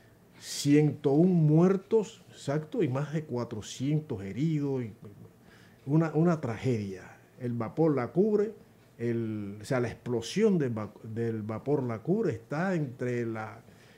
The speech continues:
la, en, está en la historia de Cuba como uno de los actos terroristas más, más cruel y más sanguinario por parte de Estados Unidos contra el pueblo de Cuba. El trabajador ahí fue, le-, bueno, eh, yo recuerdo la,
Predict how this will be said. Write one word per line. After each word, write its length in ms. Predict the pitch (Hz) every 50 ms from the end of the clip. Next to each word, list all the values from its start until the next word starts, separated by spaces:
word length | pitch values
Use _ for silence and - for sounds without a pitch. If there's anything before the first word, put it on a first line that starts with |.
| - - -
la, 260 | 120 113 113 - 131
en, 240 | 120 117 117 117 110 120
está 280 | 117 - - - 175
en 120 | 202 190 175
la 80 | 147
historia 680 | 123 117 - - - - - - 208 226 220 190 175 160
de 140 | 143 135 -
Cuba 260 | - 185 214 196 151
como 180 | 156 151 165 185
uno 100 | 185 185
de 40 | 170
los 180 | 147 - - -
actos 380 | 190 196 202 - - 160 - -
terroristas 640 | - 131 123 127 131 160 202 - - - 151 131 123
más, 380 | 131 151 190 165 - - - -
más 260 | 135 131 147 170 - - - - - -
cruel 320 | - 156 175 180 170 170 160
y 40 |
más 200 | 143 143 143 -
sanguinario 800 | - 151 151 151 135 127 127 131 135 143 151 147 147 147 165 175 - - - - - - - - -
por 140 | - 131 -
parte 320 | - 147 147 147 - 147
de 60 | 131 113
Estados 400 | - - 139 131 131 120 - 123
Unidos 240 | 120 131 131 127 120
contra 220 | 113 113 104 113 107
el 60 | -
pueblo 340 | - 120 117 113 110 107 98
de 80 | 95
Cuba. 300 | - - 107 87 87 - - - - _ - - - - - - - - - - - - -
El 80 | 120 -
trabajador 540 | - 123 120 117 113 110 123 131 131 117
ahí 160 | 113 123 135 -
fue, 340 | - 131 147 160 180 175
le-, 140 | 156 143 135
bueno, 400 | 123 113 139 156 131 117 107 101
eh, 140 | 101 101 101 101 104 104 104
yo 60 | 98
recuerdo 320 | 104 110 123 135 127 123
la, 260 | 113 110 104 101 98